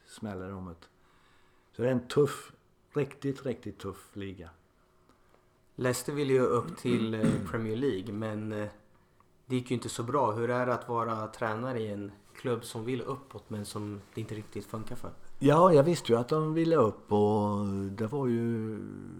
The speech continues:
Speaker 1: mål-, ja, målsättningen, och jag trodde att vi hade fått ihop ett ganska bra lag som hade chans, men, eh, det visade sig att tre av nyförvärvarna, de, de höll inte.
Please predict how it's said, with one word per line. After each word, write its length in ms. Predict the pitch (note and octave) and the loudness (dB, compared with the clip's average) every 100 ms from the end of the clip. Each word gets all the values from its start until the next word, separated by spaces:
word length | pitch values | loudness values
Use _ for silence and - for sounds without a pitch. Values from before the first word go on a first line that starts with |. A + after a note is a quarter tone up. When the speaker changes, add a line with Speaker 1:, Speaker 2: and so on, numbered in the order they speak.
| F#2+ G2+ | -14 -10
Speaker 1:
mål-, 500 | A#2 C3 B2 G#2 G#2 | -4 0 2 2 0
ja, 240 | C#3+ A2 - | -2 -2 -6
målsättningen, 800 | B2+ C#3 A#2 - G2 - F2 G2 G#2 | -6 -2 0 -2 -6 -6 -8 -6 -2
och 100 | A2 | -2
jag 160 | G#2 | -2
trodde 380 | G#2 C3+ G2+ G2+ | -2 -4 -2 -2
att 240 | F#2+ - | -4 -6
vi 120 | G#2 G#2 | -6 -4
hade 380 | G2+ G2 G2+ | -4 -4 -6
fått 280 | G2 G#2 F#2+ | -6 -6 -4
ihop 280 | G#2+ F#2+ - | -2 -4 -6
ett 480 | A#2 - - - - | -10 -12 -16 -14 -6
ganska 380 | B2+ A#2 - G#2 | -2 -2 0 -2
bra 220 | G2+ F2 | -2 -4
lag 320 | F2 D#2 D#2 - - - - | -6 -8 -10 -14 -20 -20 -20
som 180 | - - | -16 -8
hade 280 | G2 G#2 G#2 | -4 -4 -4
chans, 480 | - E2+ E2+ - - | -4 -6 -6 -10 -6
men, 340 | G2+ G2 F#2 | -4 -4 -4
eh, 140 | F#2 G#2 - - - - - - - | -6 -8 -12 -20 -20 -20 -20 -20 -8
det 120 | A2 | 0
visade 380 | A2+ A#2 - F#2 | 2 2 0 -6
sig 240 | - G2 | -4 -4
att 440 | G2 G2 _ - - | -4 -6 _ -20 -18
tre 380 | - G#2 A2+ A2+ | -10 -2 0 2
av 120 | G#2 | 2
nyförvärvarna, 800 | G#2+ G#2 F2+ F2+ F2 E2+ F2+ F#2+ | 2 0 -4 -6 -6 -8 -10 -12
de, 480 | F#2 F#2 F2 E2+ E2+ G2 - _ _ _ _ _ _ _ _ _ _ _ - | -10 -8 -8 -10 -12 -16 -20 _ _ _ _ _ _ _ _ _ _ _ -4
de 140 | A2 | -2
höll 260 | F#2 F2 G2+ | -2 -4 -4
inte. 260 | G2+ - | -6 -10